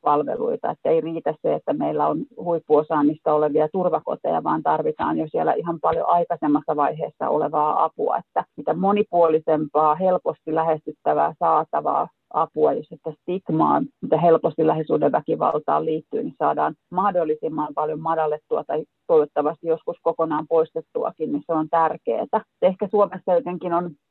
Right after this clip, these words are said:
meillä on loistavat, upeat palvelut monella puulla, mutta meillä on ollut ehkä kautta aikojen semmoinen vahva ajatus siitä, että, että niin kun meidän koulutussektori on niin vahva ja meillä on huippuosaajia, niin me helposti jotenkin käännetään sitä ajatusta sinne, että kun on joku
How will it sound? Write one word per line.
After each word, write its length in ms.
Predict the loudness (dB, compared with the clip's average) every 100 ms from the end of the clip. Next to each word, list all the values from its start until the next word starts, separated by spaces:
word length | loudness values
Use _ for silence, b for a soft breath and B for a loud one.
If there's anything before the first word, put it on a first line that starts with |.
| _
meillä 220 | 0 4 4
on 80 |
loistavat, 440 | 6 2 2 0 0
upeat 340 | 0 2 2 2
palvelut 480 | 2 2 4 2 0
monella 340 | -2 -2 -2 -2
puulla, 300 | -2 0 0
mutta 260 | -2 -6 -6
meillä 220 | -4 -4
on 100 | -2
ollut 220 | 0 0
ehkä 220 | 0 -4 -2
kautta 360 | -2 0 0
aikojen 420 | 0 0 -2 -2 -4
semmoinen 400 | -6 -6 -6 0
vahva 340 | 0 2 0
ajatus 380 | 0 0 -6 -6
siitä, 320 | -6 -2 -2
että, 260 | -2 -4 -2
että 160 | 0
niin 220 | 0 0
kun 380 | 0 0 0 -4 -6 -16 -16 -6 -4
meidän 300 | 2 4 4
koulutussektori 840 | 6 8 6 2 2 0 2 2 4
on 100 | 2
niin 180 | 0 2
vahva 340 | 2 4 2
ja 80 | 2
meillä 220 | 0 -4
on 100 | -2
huippuosaajia, 920 | -2 -4 -4 -2 -2 0 0 0 -2
niin 100 | -4
me 100 | -6
helposti 500 | -4 -4 -6 -8 -2
jotenkin 460 | -2 -2 -6 -8 0
käännetään 560 | 0 0 -2 -2 -2
sitä 180 | -2 0
ajatusta 400 | 0 0 -6 -10
sinne, 280 | -8 -6 -4
että 180 | -6 -6
kun 140 | -2 2
on 140 | 4
joku 280 | 2 2 -2